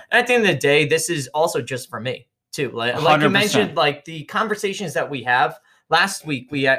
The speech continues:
Speaker 1: we recorded a podcast.
Speaker 2: Yeah, this is outrageous.
Speaker 1: Yeah, and, uh, and it didn't save, which we were a little frustrated with because it was a great thirty-minute conversation. But at the end of the day, the thirty-minute con-, it didn't take away from the fact that we had a great thirty-minute conversation.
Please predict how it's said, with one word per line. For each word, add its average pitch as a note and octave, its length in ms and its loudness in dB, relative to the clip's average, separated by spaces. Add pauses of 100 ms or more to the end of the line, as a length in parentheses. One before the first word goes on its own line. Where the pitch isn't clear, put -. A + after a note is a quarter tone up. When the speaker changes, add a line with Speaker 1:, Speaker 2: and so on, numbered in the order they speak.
Speaker 1:
we C#3 140 -4
recorded C3 460 -4
a B2+ 40 -6
podcast. B2 320 -2
Speaker 2:
Yeah, A#2 240 4
this B2 180 -4
is A2 140 -6
outrageous. G2+ 680 -2
Speaker 1:
Yeah, C#3+ 340 6
and, C3+ 360 0
uh, B2+ 180 4
and C#3+ 100 -4
it C#3+ 100 -4
didn't G3 220 -2
save, C3 500 -4
which C#3+ 220 -8
we B3 100 -2
were B3 60 6
a B3+ 60 6
little C4+ 160 4
frustrated F#3 680 -2
with A#2+ 180 -2 (260)
because C3+ 600 -4
it D3 80 -6
was C#3 420 -6
a D3 80 -2
great A3 360 -2
thirty-minute D3+ 420 -4
conversation. A#2+ 720 -8 (440)
But E3 320 0
at D#3+ 120 0
the G3 80 -2
end A#3 100 0
of G3+ 60 0
the C#3 80 -4
day, C3+ 300 2
the A#2 100 -10
thirty-minute E3+ 480 -2
con-, C#3+ 240 0
it C#3+ 120 -8
didn't G3 220 -2
take F3 200 -8
away D3 160 0
from C3+ 180 -8
the A2 60 -10
fact C3 240 -2
that A#2+ 60 -12
we A#2 60 -2
had A2+ 100 -6
a - 20 -14
great A2+ 260 -6
thirty-minute G#2+ 400 -8
conversation. G#2 600 -10